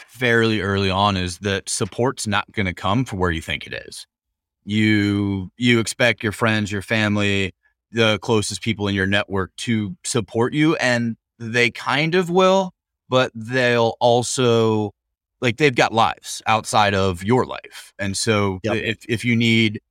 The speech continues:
Speaker 1: help, they'll give you a little bit of help. And, and if you don't specifically ask for them to do a, a certain thing, they're not gonna do it. And it's not an indictment on them or your, you know, friendship or, or family, but it's, uh, you're gonna get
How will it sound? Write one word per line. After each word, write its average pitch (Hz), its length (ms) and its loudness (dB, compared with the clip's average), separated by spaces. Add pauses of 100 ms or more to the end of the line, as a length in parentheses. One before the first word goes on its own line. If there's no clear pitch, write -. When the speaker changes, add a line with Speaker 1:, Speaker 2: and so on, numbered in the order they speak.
(140)
Speaker 1:
help, 123 400 2
they'll 120 160 2
give 117 180 0
you 117 120 2
a 101 40 2
little 101 200 0
bit 95 100 0
of 87 80 -2
help. 127 260 0
And, 85 160 -8 (100)
and 113 100 -2
if 101 120 -4
you 123 60 -4
don't 123 220 -4
specifically - 1160 -4
ask 98 500 -2
for 107 140 -2
them 104 320 0
to 117 200 -4
do 104 280 -2
a, 92 160 -2 (280)
a 95 140 -2
certain 92 340 -4
thing, 120 320 -4 (360)
they're 139 100 2
not 127 140 2
gonna 110 140 -2
do 160 140 4
it. - 80 -10 (500)
And 120 240 2
it's 107 220 -4
not 113 220 2
an 98 60 2
indictment 107 420 0
on 98 140 0
them 110 400 2
or 98 380 0 (180)
your, 95 440 2
you 107 80 -2
know, 90 160 -2
friendship 123 540 0
or, 92 180 -4
or 90 300 -4
family, 113 560 -2 (120)
but 113 240 2
it's, - 460 -2 (480)
uh, - 60 -2 (300)
you're 127 240 4
gonna 123 260 4
get 117 340 2